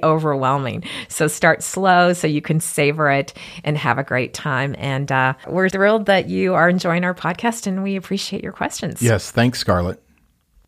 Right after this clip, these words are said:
Speaker 2: All right, Karen, do we have any more questions?
Speaker 1: We have one last question. Um, this comes all the way from Spain, from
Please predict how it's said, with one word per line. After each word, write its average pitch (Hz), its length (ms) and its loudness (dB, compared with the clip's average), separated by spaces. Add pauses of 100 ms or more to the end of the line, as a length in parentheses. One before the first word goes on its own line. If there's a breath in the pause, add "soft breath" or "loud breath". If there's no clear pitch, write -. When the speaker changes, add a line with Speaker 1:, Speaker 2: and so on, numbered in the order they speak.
(340 loud breath)
Speaker 2:
All 110 80 2
right, 107 120 0
Karen, 123 240 6
do 107 80 2
we 135 160 4
have 135 200 0
any 131 120 2
more 123 180 2
questions? 143 580 0
Speaker 1:
We 370 80 -2
have 330 100 4
one 247 140 2
last 240 220 -2
question. 160 640 -2
Um, 165 360 2
this 190 340 -2
comes - 440 -2
all 160 160 4
the 180 80 0
way 175 160 2
from 214 300 -6
Spain, 135 800 -4
from 160 540 2